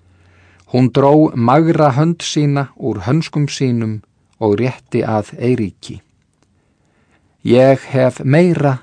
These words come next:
að segja.“ Hún starði í logann. Svo sagði hún mjóróma: „Ég sé sýn.“ Það glampaði í augun á henni.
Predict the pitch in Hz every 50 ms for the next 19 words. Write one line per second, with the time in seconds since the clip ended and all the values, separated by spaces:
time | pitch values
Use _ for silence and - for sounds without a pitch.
0 | _ - - 127 123 - - - - - 135 113 92 78 - - - - _ _
1 | _ _ _ _ _ _ _ _ _ _ _ _ _ _ _ _ _ _ _ _
2 | _ _ _ _ _ - 110 101 98 95 - - - - 113 127 135 139 127 117
3 | 120 117 107 107 107 104 107 120 123 117 95 82 82 82 87 90 - - _ _
4 | _ _ _ _ _ _ _ _ _ _ _ _ _ _ - - - 123 123 -
5 | - 143 131 131 123 117 113 110 110 110 107 139 - 131 117 117 127 139 156 160
6 | 135 117 101 98 95 92 90 90 92 - _ _ _ _ _ _ _ _ _ _
7 | _ _ _ _ _ _ _ _ _ _ _ - 120 120 131 135 135 135 135 135
8 | - - - - - 135 131 131 135 139 - - - - 170 156 113 101 95 -
9 | 98 92 - - _ _ _ _ _ _ _ _ _ _ _ _ _ _ _ _
10 | _ _ _ _ _ _ - 117 92 92 87 - 107 120 110 _ _ _ - 127
11 | 117 107 107 101 95 98 104 110 127 127 131 127 117 110 104 101 101 98 98 95
12 | -